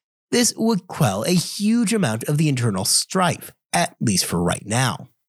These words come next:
With their main demand now being met, the colonists quickly started paying custom duties again. These duties were critical to making sure that the government functioned,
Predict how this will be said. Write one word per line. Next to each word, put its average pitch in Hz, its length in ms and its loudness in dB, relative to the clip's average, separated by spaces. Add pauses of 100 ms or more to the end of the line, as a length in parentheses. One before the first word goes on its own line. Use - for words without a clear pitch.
(720)
With 226 300 0
their 202 300 2
main 214 420 2
demand 143 400 2
now 110 200 0
being 135 280 2
met, 104 200 0
the 120 80 0
colonists 220 420 2
quickly 156 340 0
started 113 400 -2
paying 92 280 -2
custom 190 440 2
duties 95 320 0
again. 90 380 -2 (500)
These 120 240 2
duties 113 340 0
were 156 180 2
critical 110 460 0
to - 140 0
making 123 300 0
sure 190 160 2
that 208 120 0
the 208 80 -2
government 208 460 0
functioned, 175 520 0